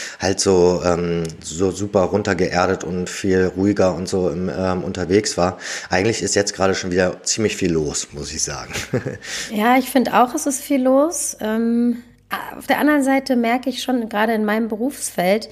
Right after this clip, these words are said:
Speaker 2: da, äh, ja, dauert es einfach noch so ein bisschen, da tatsächlich wieder gar, da anknüpfen zu können, wo wir früher waren. Und ehrlicherweise glaube ich auch nicht, dass wir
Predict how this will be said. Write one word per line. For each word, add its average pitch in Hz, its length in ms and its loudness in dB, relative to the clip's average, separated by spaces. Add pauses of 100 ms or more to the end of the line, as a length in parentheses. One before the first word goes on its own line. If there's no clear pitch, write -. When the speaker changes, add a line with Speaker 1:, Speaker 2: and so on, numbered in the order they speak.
(420)
Speaker 2:
da, 196 360 4
äh, 202 320 4 (800)
ja, 190 300 2 (180)
dauert 226 340 6
es 185 140 -6
einfach 165 380 -4
noch 170 160 -2
so - 120 -4
ein 175 120 0
bisschen, 190 520 0
da 180 120 0
tatsächlich 190 640 -2
wieder 185 160 4
gar, 175 240 2
da 180 200 2
anknüpfen 208 520 -4
zu 196 160 -2
können, 190 320 0 (420)
wo 190 160 -2
wir 190 100 2
früher 190 460 2
waren. 196 400 2
Und 190 140 -4
ehrlicherweise 196 540 0
glaube 190 280 0
ich 202 160 -6
auch 185 140 -4
nicht, 190 260 -4
dass 185 220 -2
wir 196 260 6